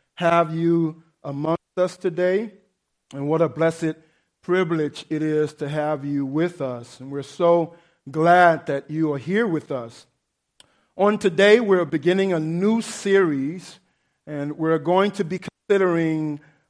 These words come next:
um, Colossians. Uh, Colossians. And so, if you would, please turn with me to Colossians one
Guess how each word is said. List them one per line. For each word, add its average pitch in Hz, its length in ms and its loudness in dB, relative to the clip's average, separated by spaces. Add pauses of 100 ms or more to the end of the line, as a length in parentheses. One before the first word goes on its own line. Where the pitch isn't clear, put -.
um, 131 680 -10
Colossians. 185 1120 2 (500)
Uh, 113 340 -20
Colossians. 156 840 0 (1000)
And 147 140 -10
so, 165 300 0
if 233 240 0
you 214 140 -2
would, 160 440 2 (460)
please 220 640 -2
turn 202 560 0
with 190 280 0
me 180 280 -6
to 165 260 -8
Colossians 170 720 0
one 175 640 0